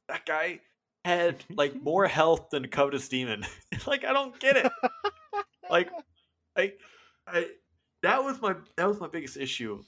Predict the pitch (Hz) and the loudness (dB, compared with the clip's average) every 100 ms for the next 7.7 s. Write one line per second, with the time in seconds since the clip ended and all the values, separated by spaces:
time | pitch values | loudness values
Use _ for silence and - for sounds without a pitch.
0 | - 120 143 139 135 123 127 170 156 143 | -2 2 2 2 0 -2 0 -2 2 2
1 | 127 - _ _ _ _ _ _ _ _ | 0 -8 _ _ _ _ _ _ _ _
2 | _ _ _ _ 226 190 180 143 123 117 | _ _ _ _ 0 0 2 4 6 8
3 | 113 110 101 - 113 110 104 - 107 104 | 6 2 -10 -6 -2 -2 -6 -10 -10 -8
4 | 101 101 _ - 104 101 104 98 95 92 | -8 -12 _ -14 -10 -10 -10 -10 -6 -6
5 | 87 95 92 95 - - - _ _ _ | -8 -12 -14 -14 -18 -20 -20 _ _ _
6 | _ _ _ _ _ _ _ _ 131 262 | _ _ _ _ _ _ _ _ 2 2
7 | - - - 104 87 - | -2 -12 -6 -6 -6 -12